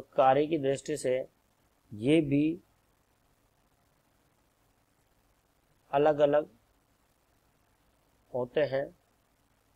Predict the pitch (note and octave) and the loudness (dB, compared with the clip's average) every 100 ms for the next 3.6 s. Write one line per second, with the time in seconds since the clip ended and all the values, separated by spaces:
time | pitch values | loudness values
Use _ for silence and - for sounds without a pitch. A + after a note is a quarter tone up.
0 | _ D3 C#3 D#3+ - C#3+ D3 G#3+ F3+ E3 | _ -14 -8 -8 -6 -6 -6 -4 -4 -2
1 | D3 C#3 C#3+ C3+ D3+ D3 D#3+ - - _ | -2 -2 -6 -6 -6 -4 -6 -12 -20 _
2 | _ _ _ _ _ _ _ _ _ _ | _ _ _ _ _ _ _ _ _ _
3 | _ - C3+ C#3 D#3 | _ -6 -4 -2 -2